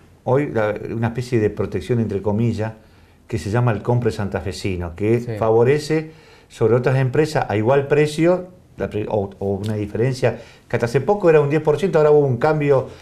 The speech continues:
Speaker 1: una modificación en la ley,
Speaker 2: Sí.
Speaker 1: que si hay, digamos, hasta un, un precio, digamos, un siete, un ocho por ciento de diferencia,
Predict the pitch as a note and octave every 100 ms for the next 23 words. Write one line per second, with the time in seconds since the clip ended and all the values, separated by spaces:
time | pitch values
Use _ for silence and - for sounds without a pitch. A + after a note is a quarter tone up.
0 | - - C3+ C3 B2 A#2+ B2 A#2+ D3 D3
1 | D3 D#3 E3 F3+ F#3 - - A2+ G2 -
2 | C3 B2+ C3 C3+ C3 B2 A#2 B2 B2 A#2
3 | - - A#2 - B2 A2+ A2+ - A2 G#2+
4 | A2+ - A#2+ - C3+ D3+ D3 B2 B2 A#2+
5 | A2+ - D#3 D3+ C3 C3 C#3 C3 C3 C3+
6 | C3 C3 B2+ C3 C#3+ D3+ D3+ E3 F3+